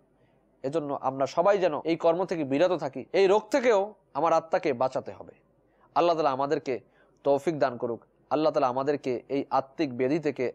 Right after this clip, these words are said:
আত্মিক রোগ থেকে হেফাজত দান করুক এবং বেশি বেশি তার ইবাদত বন্দি করার তৌফিক দান করুক। আমিন। বিজাহিন নবিয়্যিল আমিন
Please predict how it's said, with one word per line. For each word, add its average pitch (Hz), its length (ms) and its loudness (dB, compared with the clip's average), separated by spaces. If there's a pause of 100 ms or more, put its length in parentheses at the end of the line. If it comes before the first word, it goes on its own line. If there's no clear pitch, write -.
আত্মিক 131 400 -6
রোগ 165 240 0
থেকে 135 300 -6 (360)
হেফাজত 185 420 2
দান 147 260 -2
করুক 131 260 -6 (380)
এবং 139 420 -2
বেশি 190 260 0
বেশি 165 380 -2 (360)
তার 147 160 4 (100)
ইবাদত 165 380 2
বন্দি 156 440 -2
করার 151 260 4
তৌফিক 143 420 -2
দান 135 180 0
করুক। 123 240 -6 (380)
আমিন। 139 400 -4 (260)
বিজাহিন 139 540 0
নবিয়্যিল 151 320 -2
আমিন 135 300 -2